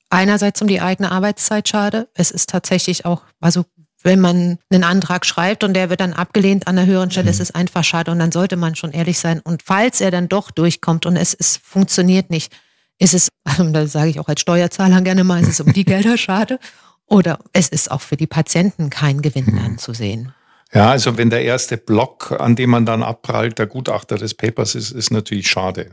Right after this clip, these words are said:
Speaker 2: wenn man,
Speaker 1: Dann ist
Speaker 2: äh,
Speaker 1: es viel
Speaker 2: das
Speaker 1: zu
Speaker 2: ist
Speaker 1: spät,
Speaker 2: ein
Speaker 1: ja.
Speaker 2: retrospektiver Erkenntnisgewinn, der zu spät ist. Also gut, sagen wir mal, wir haben einen vernünftigen Outcome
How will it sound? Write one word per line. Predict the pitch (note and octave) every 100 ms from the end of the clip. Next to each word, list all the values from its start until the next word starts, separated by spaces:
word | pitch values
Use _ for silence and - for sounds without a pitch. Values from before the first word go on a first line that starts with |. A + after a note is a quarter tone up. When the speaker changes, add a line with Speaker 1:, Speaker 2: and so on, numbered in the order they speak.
| -
Speaker 2:
wenn | - F#2
man, | F#2+
Speaker 1:
Dann | G2+ G3+
ist | G3
Speaker 2:
äh, |
Speaker 1:
es | E3 -
viel | F#3
Speaker 2:
das | F3
Speaker 1:
zu | F#3+
Speaker 2:
ist | F3
Speaker 1:
spät, | G#3+ D#3+ G2 - -
Speaker 2:
ein |
Speaker 1:
ja. | C#3+
Speaker 2:
retrospektiver | B2+ A2+ G#2 F#2+ A2+ G2+ G2 G2+
Erkenntnisgewinn, | - - G2 G2 F2+ - F#2 F2+ F2 E2 _ _ _
der | G2+ G2
zu | -
spät | - F2 E2+
ist. | G2+
Also | - C#3
gut, | D#3 B2 - - - -
sagen | C#3+ D3+
wir | D3
mal, | D3 C#3+
wir | C#3+
haben | A#2+
einen | C#3
vernünftigen | B2 C#3+ C#3+ D#3 - C3
Outcome | B2 A#2+ - F3 F3 F#3